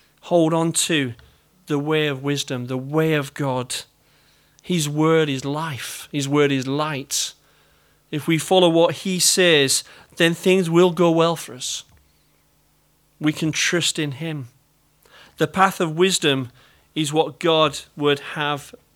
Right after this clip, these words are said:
everyone take. But the writer says there's another path as well, verses fifteen to nineteen. Verse fourteen, "Do not enter the path of the wicked, and do not walk in the way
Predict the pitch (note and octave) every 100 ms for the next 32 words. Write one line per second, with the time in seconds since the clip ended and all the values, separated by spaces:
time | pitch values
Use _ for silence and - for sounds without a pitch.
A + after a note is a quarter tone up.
0 | - D#3 C#3+ C3+ A#2+ A#2 - - B2 A2
1 | - - _ _ _ _ _ _ _ _
2 | _ _ _ _ _ _ _ - D3+ D3+
3 | E3 D#3+ D#3+ - D#3 D3 C#3 - D3 C#3
4 | C#3+ C#3+ C#3+ C3+ D3 C3 - B2+ C3 C3+
5 | C3+ B2 A#2+ C#3 C#3 C3 - D3+ C#3 C#3+
6 | C3 A#2+ _ _ _ _ _ _ _ -
7 | D3 C#3 C3 C3 C3 D3 C#3 B2+ - _
8 | _ _ _ _ _ _ _ _ _ _
9 | - D#3 - D#3+ D3+ E3+ D3+ D#3+ D#3+ D#3+
10 | - F3 F#3+ F3 D#3+ - E3+ D#3 - C#3
11 | C#3 C#3+ F3 - C#3+ C3 - - - -
12 | C#3 C3+ E3 D#3+ D3+ D3+ E3+ E3+ E3+ D#3+
13 | C#3+ C3+ C3+ C#3+ C#3+